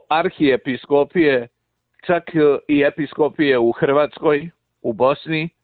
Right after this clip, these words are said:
u Crnoj Gori i u mnogim prekomorskim, e, zemljama. Vidite, jedini arhijepiskop koji je postojao u istoriji Srpske pravoslavne crkve,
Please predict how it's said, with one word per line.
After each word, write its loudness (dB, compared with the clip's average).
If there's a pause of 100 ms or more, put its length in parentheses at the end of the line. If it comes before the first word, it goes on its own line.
(300)
u -6
Crnoj 0
Gori 0 (340)
i -4
u -2
mnogim -4
prekomorskim, -2
e, -12 (1040)
zemljama. -12 (720)
Vidite, -4 (360)
jedini -2 (600)
arhijepiskop -2 (160)
koji 2
je 2
postojao 0 (260)
u 0
istoriji 0
Srpske -2
pravoslavne -4 (100)
crkve, 0